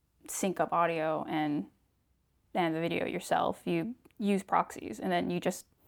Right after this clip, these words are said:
replace the proxy with, like, the final footage. And then if you happen to know someone who can color it, um, that's kind of just, like, the m-, closest I probably have ever gotten to online editing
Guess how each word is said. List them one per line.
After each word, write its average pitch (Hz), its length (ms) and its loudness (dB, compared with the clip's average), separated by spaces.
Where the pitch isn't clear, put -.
replace 190 460 0
the 233 100 -2
proxy 262 500 0
with, 247 220 -2
like, 247 240 0
the 254 120 0
final 254 360 0
footage. 247 380 0
And 190 100 0
then 175 140 2
if 175 120 -6
you 190 60 -2
happen 175 360 -2
to 175 80 -2
know 160 120 0
someone 160 300 -2
who 190 120 -6
can - 160 -14
color 240 300 0
it, 254 260 0
um, 170 440 0
that's 170 280 2
kind 156 240 -2
of 156 80 0
just, - 160 -6
like, - 260 -2
the 214 200 2
m-, 196 160 2
closest 202 480 2
I 165 80 0
probably 165 640 0
have 185 220 -2
ever 156 220 0
gotten - 300 0
to 165 220 -4
online 165 440 0
editing 175 480 0